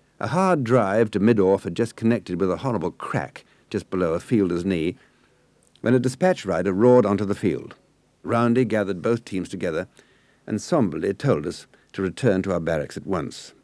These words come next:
The situation caused by the Italian-inspired troublemakers, which I had been told about on the day of my arrival, had deteriorated rapidly,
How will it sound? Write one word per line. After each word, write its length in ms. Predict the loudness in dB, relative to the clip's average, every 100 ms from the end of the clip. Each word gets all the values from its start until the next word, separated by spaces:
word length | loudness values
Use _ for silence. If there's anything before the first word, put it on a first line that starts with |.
| _ _ _ _
The 80 | 0
situation 640 | 2 4 4 4 4 -2
caused 340 | 2 4 4 4
by 100 | 0
the 80 |
Italian-inspired 880 | 0 2 0 2 2 2 -2 -4 -2
troublemakers, 580 | -2 -4 -2 -6 -8 -8
which 180 | -10 -8
I 40 |
had 100 | -10
been 140 | -10 -8
told 240 | -6 -6
about 260 | -6 -8 -8
on 140 | -8
the 80 | -6
day 160 | -4
of 120 | -4 -4
my 140 | -6
arrival, 400 | -4 -4 -6 -12 -16 _ _ _ _ -4
had 120 | -2
deteriorated 800 | -2 2 4 4 2 0 -2 0
rapidly, 480 | 0 -2 -10 -12